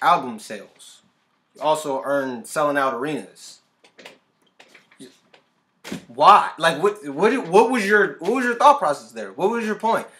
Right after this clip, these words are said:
This video is gonna be so long, bro. Like, I'm really just, I'm spazzing this whole video. But, I mean, anyone who doesn't like me pausing, I'm sure has left already. So, the rest of you guys, s-, strap in, like that other comment said, get your popcorn, 'cause this,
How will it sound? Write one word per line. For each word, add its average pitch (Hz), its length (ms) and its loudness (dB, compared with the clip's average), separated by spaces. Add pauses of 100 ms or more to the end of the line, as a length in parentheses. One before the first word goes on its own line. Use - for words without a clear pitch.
(120)
This 254 240 2
video 190 340 0
is 131 60 -4
gonna 131 200 -2
be 113 100 -12
so 165 380 -2
long, 139 520 2
bro. 113 280 -6
Like, 110 200 -12
I'm 165 260 -2
really 185 320 -2
just, 160 400 -12
I'm 160 160 -4
spazzing 165 600 -4
this 151 160 -10
whole 170 240 -10
video. 151 420 -12
But, 135 480 -4 (240)
I 143 40 -18
mean, 98 200 -20 (300)
anyone 247 320 4
who 214 100 2
doesn't 190 300 4
like 165 180 2
me 156 100 -6
pausing, 151 720 0
I'm 131 320 -6
sure 139 580 -2 (260)
has 127 260 -4
left 110 320 -8
already. 104 420 -10
So, 120 400 -8 (220)
the 156 80 -6
rest 220 220 2
of 208 80 -8
you 202 60 -4
guys, 190 520 4
s-, 143 400 -14
strap 185 400 2
in, 160 260 -6
like 147 180 -2
that 160 100 -4
other 160 160 -4
comment 151 340 -4
said, 143 240 -6
get 147 160 -10
your - 80 -18
popcorn, 131 520 -4
'cause 113 120 -16
this, 131 320 -8